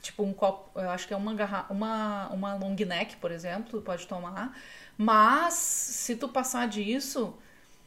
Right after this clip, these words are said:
não tem, sabe? Não tem, "Ah, sou filho do fulano, sou filho do ciclano", tu sofre todas as consequências, todo mundo sofre igual, entendeu? Então, eu acho que isso colabora um pouco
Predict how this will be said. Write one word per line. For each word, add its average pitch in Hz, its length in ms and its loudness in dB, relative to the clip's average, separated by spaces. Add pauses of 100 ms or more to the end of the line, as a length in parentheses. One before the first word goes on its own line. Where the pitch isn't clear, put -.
(640)
não 254 200 6
tem, 302 520 4
sabe? 220 360 2
Não 202 160 -2
tem, 262 340 4 (760)
"Ah, 220 220 2
sou 233 180 4
filho 240 340 2
do 220 100 2
fulano, 214 720 4
sou 196 160 -4
filho 220 280 0
do 220 40 -2
ciclano", 226 680 2
tu 226 140 -4
sofre 262 640 2
todas 262 380 2
as 349 140 -2
consequências, 311 960 -2 (760)
todo 339 240 6
mundo 339 260 2
sofre 277 380 2
igual, 233 600 2
entendeu? 190 460 -6 (400)
Então, 240 140 6
eu 240 60 10
acho 240 160 8
que 277 80 -2
isso 254 160 -4
colabora 262 640 6
um 269 80 0
pouco 226 520 2